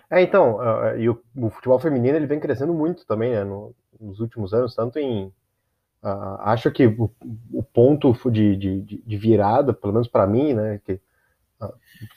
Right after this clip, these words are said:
vivo um mundo um pouco fora desse, ah, não tô tão re-,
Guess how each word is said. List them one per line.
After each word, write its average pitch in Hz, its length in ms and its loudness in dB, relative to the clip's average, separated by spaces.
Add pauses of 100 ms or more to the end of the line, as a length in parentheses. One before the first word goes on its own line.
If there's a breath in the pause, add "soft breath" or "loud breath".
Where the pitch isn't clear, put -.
(100)
vivo 147 320 6
um 147 120 4
mundo 143 300 2
um 123 100 -6
pouco 139 260 -2
fora 127 340 -2
desse, 117 440 -4 (520)
ah, 107 100 -10
não 110 160 -4
tô 131 140 -4
tão 120 180 -2
re-, 127 200 -2